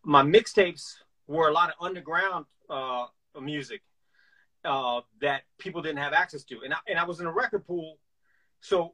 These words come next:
we would get advanced copies of stuff two to three weeks before the radio stations got it. And then once the radio stations got it, it was another couple of weeks before the record stores got it. So I'm getting, like, hip hop records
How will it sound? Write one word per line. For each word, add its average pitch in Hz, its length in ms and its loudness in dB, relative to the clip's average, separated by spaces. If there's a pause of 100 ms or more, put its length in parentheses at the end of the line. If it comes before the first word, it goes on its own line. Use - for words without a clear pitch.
we 170 120 -8
would 214 160 -8
get 196 220 4
advanced 180 420 -6
copies 208 380 -2
of 139 100 -8
stuff 135 400 -2 (440)
two 214 100 -4
to 190 100 4
three 185 200 -2
weeks 175 240 -8
before 156 240 -2
the 139 80 2
radio 190 260 2
stations 123 380 -6
got 110 240 0
it. 113 100 -8 (500)
And 151 200 2
then 139 320 2 (120)
once 170 260 -2
the 165 80 -4
radio 247 280 2
stations 143 400 -6
got 135 220 2
it, 135 160 -4
it 160 40 -10
was 147 120 -6
another 196 240 2
couple 180 260 0
of 165 80 -6
weeks 190 140 0
before 165 260 -2
the 139 80 0
record 233 280 2
stores 143 260 -4
got 98 220 -2
it. - 40 -20 (420)
So 147 360 0 (200)
I'm 262 200 0
getting, 196 260 4
like, 156 280 0 (580)
hip 226 180 4
hop 185 180 0
records 170 560 -4